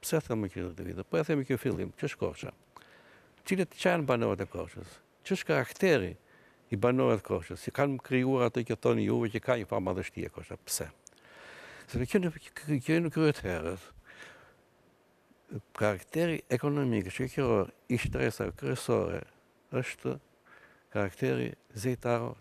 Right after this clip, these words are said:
tregtar i banorëve të saj. Kjo shtresë që mirret kryesisht me prodhimin zejtar ose më vonë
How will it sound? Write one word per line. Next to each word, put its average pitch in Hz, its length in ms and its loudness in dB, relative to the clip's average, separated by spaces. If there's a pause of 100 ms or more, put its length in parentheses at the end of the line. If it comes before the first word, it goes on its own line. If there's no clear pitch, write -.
tregtar 104 520 -2 (200)
i 110 100 -8
banorëve 92 460 -8
të - 140 -20
saj. - 120 -8 (2000)
Kjo 196 160 8
shtresë 107 680 2 (100)
që 120 100 2
mirret 135 320 4
kryesisht 147 480 0
me 107 160 2
prodhimin 107 540 0 (100)
zejtar 101 560 -2
ose 98 260 -6
më 98 140 -4
vonë 90 280 -2